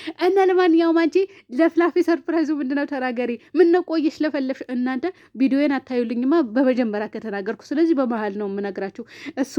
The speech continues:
ምንድነው? ዘቡሻ ተናገሪ እባክሽ። ብዙ ልጆች እኮ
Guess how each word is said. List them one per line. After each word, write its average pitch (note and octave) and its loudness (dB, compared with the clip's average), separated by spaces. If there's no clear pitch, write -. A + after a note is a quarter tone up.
ምንድነው? A3+ 0
ዘቡሻ A#3+ -2
ተናገሪ G3 -4
እባክሽ። G3+ -4
ብዙ B3+ 0
ልጆች C4 -2
እኮ - -20